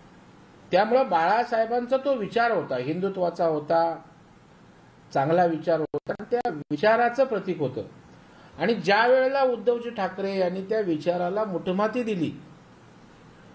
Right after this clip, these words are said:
विरोधी विचाराच्या काँग्रेस राष्ट्रवादीबरोबर मांडीला मांडी लावून बसले,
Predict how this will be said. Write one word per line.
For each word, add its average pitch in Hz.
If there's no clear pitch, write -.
विरोधी 202
विचाराच्या 233
काँग्रेस 214
राष्ट्रवादीबरोबर 190
मांडीला 165
मांडी 147
लावून 143
बसले, 175